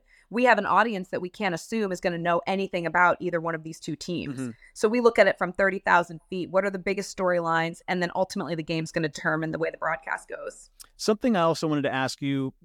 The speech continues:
Speaker 2: just a little bit big picture, and you were talking to me before we started here about how you were speaking to a school today, giving some tips to some young students that might be interested in getting into broadcasting. And I'm always interested, everyone has a different journey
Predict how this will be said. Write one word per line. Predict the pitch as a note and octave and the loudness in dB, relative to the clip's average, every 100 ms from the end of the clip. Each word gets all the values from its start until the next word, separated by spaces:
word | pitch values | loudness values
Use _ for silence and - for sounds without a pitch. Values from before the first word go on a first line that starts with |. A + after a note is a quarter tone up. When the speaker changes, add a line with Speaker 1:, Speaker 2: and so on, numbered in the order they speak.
| _ D3+ | _ -6
Speaker 2:
just | D3+ - | -4 0
a | |
little | E3 F#3 | 2 4
bit | E3 B2+ | 2 2
big | D3+ B2+ | 0 0
picture, | - D3 - B2+ A2+ A2+ | -2 -2 -2 -2 -2 -2
and | C3 C3+ | -2 0
you | |
were | C3+ | -2
talking | - C#3+ C#3 C#3+ | 0 0 2 0
to | |
me | C3+ | 0
before | B2+ - C3+ | 0 -2 -2
we | |
started | A#2+ - C3 B2 | -2 0 0 0
here | - B2+ | -4 -2
about | A#2+ B2 | 2 0
how | A2 B2+ | 2 0
you | B2 | 0
were | |
speaking | A#2 - C3 - B2 | -4 -4 -6 -2 -4
to | - B2 | -2 -4
a | |
school | - - D#3+ C#3+ | -2 -4 -4 -4
today, | - B2+ A2+ | -2 0 0
giving | A#2+ B2 | 0 -2
some | - A#2 | -4 -6
tips | - A2+ - | -4 -6 -8
to | - B2+ A#2 _ _ _ _ | -2 -2 -2 _ _ _ _
some | - C3 | -4 -2
young | B2+ C3 B2+ B2+ | 0 0 0 -2
students | - C#3 C3 B2 | -4 -2 -2 0
that | |
might | C3 | -2
be | A#2+ | -2
interested | B2 C3+ - B2 | -2 -4 -4 -4
in | A#2+ | -2
getting | B2+ B2 | 0 0
into | A2+ | -2
broadcasting. | G#2+ A#2 A2+ - A2+ G#2+ - G#2 G#2 C3+ | 0 0 0 -2 -2 -2 -6 -10 -10 -6
And | A#2+ A#2 A#2 _ - | -2 -2 -4 _ -6
I'm | C#3 | -2
always | C#3 C3+ | 0 0
interested, | C#3+ - C#3 | -4 -2 -2
everyone | C3 C#3 | 0 -2
has | C3+ | -2
a | A#2+ | -4
different | C3 C3+ A#2 | -6 -6 -6
journey | C3+ C3 B2+ B2 | -2 -2 -2 -4